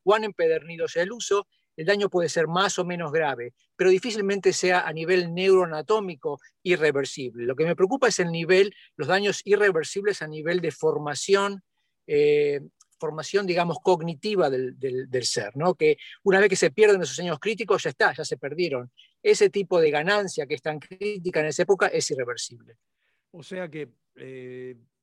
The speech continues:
Speaker 2: impide el aprendizaje, un impedimento al, al aprendizaje, a la maduración, me imagino, me imagino yo. ¿Estoy correcto en eso?
Speaker 1: Sí, sí, todos los aspectos cognitivos que son,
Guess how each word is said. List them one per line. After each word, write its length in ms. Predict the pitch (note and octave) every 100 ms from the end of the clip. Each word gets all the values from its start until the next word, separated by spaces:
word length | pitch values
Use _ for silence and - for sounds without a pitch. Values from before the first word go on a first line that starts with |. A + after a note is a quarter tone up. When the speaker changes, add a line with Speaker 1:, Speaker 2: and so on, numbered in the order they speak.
| _ _ -
Speaker 2:
impide 1040 | D#3 C#3 _ F#3+ G3+ G3 F#3+ F3+ D#3 C#3
el 80 | C#3
aprendizaje, 1120 | C3 B2+ C3+ B2+ B2+ A#2+ - D3 B2 A#2+ A2+
un 140 | C3
impedimento 640 | C#3+ B2+ C3+ C3 C3 C#3 C#3
al, 220 | C3 B2
al 200 | A#2+ A#2
aprendizaje, 640 | A2+ A#2 A#2 A2 C3+ C3
a 40 | C#3+
la 180 | C3+ C3
maduración, 880 | C3 C3+ C3+ A#2+ - E3 F3 D#3+
me 80 | C3
imagino, 840 | B2 A2+ B2 D3 C3+ C3 A#2 G#2+ G#2 _ _
me 420 | A#2 A2 A#2 B2+
imagino 460 | B2+ B2+ B2 C#3 C#3
yo. 180 | C3+
¿Estoy 200 | A2+ D3+
correcto 480 | C3+ D3 D#3 D#3 D#3+
en 120 | D3+
eso? 260 | E3+ - _ _ _ _ _ _ _ _ _ _
Speaker 1:
Sí, 260 | - D4
sí, 300 | B3+ D#4 B3+ - -
todos 240 | B3+ C#4+
los 180 | A3 F#3+
aspectos 520 | E3 - G#3 - E3+
cognitivos 640 | F#3+ D#3+ E3 D3 E3 C#3
que 120 | C3 C#3+
son, 380 | F#3+ F#3+ F3+